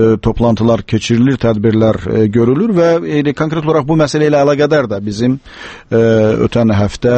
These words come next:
e, cənab Cankar ilə görüşümüz olub və mən bilirəm ki, bu istiqamətdə Azərbaycan hakimiyyətinin ən yüksək, e, mövqeyində olan şəxslərlə, e, müzakirələr aparılır və, e, hesab edirəm ki, burada, e, cənab Cankorelin,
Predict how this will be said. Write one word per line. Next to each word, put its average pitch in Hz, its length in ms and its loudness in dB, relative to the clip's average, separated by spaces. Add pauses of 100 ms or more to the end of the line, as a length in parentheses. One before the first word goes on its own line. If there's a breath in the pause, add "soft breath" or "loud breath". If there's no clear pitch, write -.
(120)
e, 110 260 -4
cənab 107 300 0
Cankar 104 300 0
ilə 104 180 0
görüşümüz 104 580 0
olub 156 380 2
və 151 160 2
mən 135 160 0
bilirəm 123 320 0
ki, 139 220 0
bu 120 100 2
istiqamətdə 107 560 0
Azərbaycan 101 560 0
hakimiyyətinin 104 720 0
ən 120 140 2
yüksək, 98 420 -4
e, - 560 -4 (160)
mövqeyində 104 560 2
olan 104 320 0
şəxslərlə, 101 640 0 (580 loud breath)
e, 95 140 2 (400)
müzakirələr 117 640 0
aparılır 127 640 0
və, 117 160 4
e, 107 400 0
hesab 117 320 0
edirəm 110 260 2
ki, 120 380 0
burada, 110 560 0
e, 95 640 -2
cənab 107 320 0
Cankorelin, 104 640 2